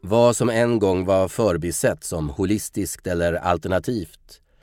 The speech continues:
kommer bli den nya verkligheten. Det mesta vi jagade efter genom kontrollteknologier kommer att komma till oss. När vi ser på kroppen som intelligent frigör vi oväntade läkande krafter.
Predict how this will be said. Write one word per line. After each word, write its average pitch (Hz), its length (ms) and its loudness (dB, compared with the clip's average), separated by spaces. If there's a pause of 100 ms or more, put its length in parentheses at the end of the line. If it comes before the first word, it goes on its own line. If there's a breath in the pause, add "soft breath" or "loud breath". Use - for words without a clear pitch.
(140)
kommer 90 260 -2
bli 82 240 -2
den 80 240 -2
nya 82 300 -2
verkligheten. 80 680 -6 (1120)
Det 92 240 2
mesta 107 460 2
vi 92 220 0
jagade 98 440 4
efter 82 300 -4
genom 82 400 0
kontrollteknologier 85 1300 -4 (260 soft breath)
kommer 76 240 -4
att 76 140 -4
komma 90 300 -4
till 71 200 -8
oss. - 300 -18 (1040)
När 98 180 0
vi 101 200 2
ser 92 340 2
på 95 140 0
kroppen 101 520 -2
som 87 200 -2
intelligent 92 880 -4 (360 loud breath)
frigör 95 580 0
vi 87 200 0
oväntade 90 760 0
läkande 76 560 -4
krafter. 80 440 -6